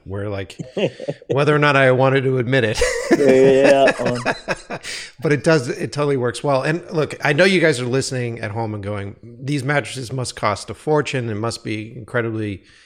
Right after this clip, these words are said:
Speaker 1: expensive to get this." But you guys have a bunch of really great options
Speaker 2: Yeah,
Speaker 1: on your
Speaker 2: we
Speaker 1: website.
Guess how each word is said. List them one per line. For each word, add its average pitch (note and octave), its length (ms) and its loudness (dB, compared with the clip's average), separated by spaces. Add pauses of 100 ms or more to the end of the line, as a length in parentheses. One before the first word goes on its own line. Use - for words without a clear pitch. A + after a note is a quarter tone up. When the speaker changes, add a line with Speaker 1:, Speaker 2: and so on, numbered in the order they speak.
(160)
Speaker 1:
expensive A2+ 500 -8
to G#2 60 -6
get A2 200 -4
this." A#2 140 -6
But - 180 -10
you G#3 80 -2
guys G#3+ 180 0
have C#3+ 140 -4
a A2 60 -6
bunch A2+ 280 -6
of F#2+ 100 -10
really G#2 200 -6
great F2 240 -6
options E2 640 -10 (440)
Speaker 2:
Yeah, - 160 -4
Speaker 1:
on F#2+ 120 -4
your F2+ 100 -8
Speaker 2:
we F#2+ 100 -2
Speaker 1:
website. F2+ 460 -12